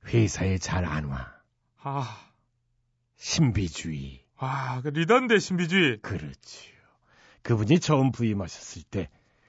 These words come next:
Speaker 1: 회사 인테리어부터 싹 바꾸시더라고.
Speaker 2: 응.
Speaker 1: 공사 끝나고 딱 출근했는데 무슨 룸사롱 왔는 줄 알았어요.
Speaker 2: <laughs> 자, 자, 잠깐만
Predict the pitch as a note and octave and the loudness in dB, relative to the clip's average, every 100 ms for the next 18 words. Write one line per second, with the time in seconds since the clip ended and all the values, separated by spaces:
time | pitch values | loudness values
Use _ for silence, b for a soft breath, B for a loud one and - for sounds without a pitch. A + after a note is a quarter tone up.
0 | _ _ _ _ _ _ _ _ C3+ B2 | _ _ _ _ _ _ _ _ 2 6
1 | C3 B2 A#2+ B2+ A#2 A2 G#2+ F#2+ F2 - | 6 6 6 2 2 2 2 2 -4 -8
2 | - G2 G2 A2 - - - - - - | -4 0 2 2 0 -4 -8 -14 -16 -18
3 | - _ C#3+ A#2 G#2 _ _ _ _ _ | -20 _ -10 -10 -12 _ _ _ _ _
4 | _ - B2+ A2+ A2+ A2+ - G#2 G2 F#2+ | _ 0 2 4 4 2 0 -6 -6 -2
5 | F#2+ - C#3 G2+ G2 F2+ E2 F2+ - b | -2 -2 -6 -4 -2 -4 -6 -8 -10 b
6 | b b b b _ _ _ _ _ D#2+ | b b b b _ _ _ _ _ -16
7 | - B2+ D3 D#3 D#3+ G3+ D3+ C3+ A2+ F#2+ | -4 0 4 6 8 6 6 6 2 0
8 | - - - - G#3 - C3 B2+ - A#2 | -4 -6 -8 -8 -8 -8 -8 -8 -8 -8
9 | A2+ C3 B2 | -8 -8 -10